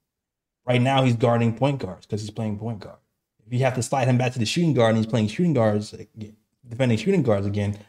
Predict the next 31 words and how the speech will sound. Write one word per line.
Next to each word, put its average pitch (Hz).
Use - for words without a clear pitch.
are 113
we 113
back 113
to 120
the 113
same, 113
the 117
same 110
situation 120
where 107
the 104
defense 107
takes 104
a 101
little 95
bit 98
of 98
a -
dip? 98
So 101
I, 156
I 175
ha-, 170
I 190
still 170
have 143
my 131
questions 120
about 107
a 104
Brunson 101